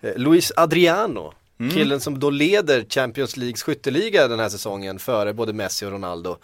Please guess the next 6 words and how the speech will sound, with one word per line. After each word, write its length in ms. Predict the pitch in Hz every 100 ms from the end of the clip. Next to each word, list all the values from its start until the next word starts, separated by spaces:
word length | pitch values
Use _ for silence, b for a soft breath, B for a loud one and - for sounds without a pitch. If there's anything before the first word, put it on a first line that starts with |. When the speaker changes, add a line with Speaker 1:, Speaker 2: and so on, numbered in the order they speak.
| B B B B
Speaker 1:
Eh, 540 | - - 85 85 82 90
Shakhtars, 840 | - 160 139 - 131 110 - - -
eh, 60 | 131 127 120
brasilianska 880 | 104 117 127 139 - 131 117 104 127
guldklimp 800 | 117 123 135 123 - 135 117 - -
ska 500 | - - 117 110 110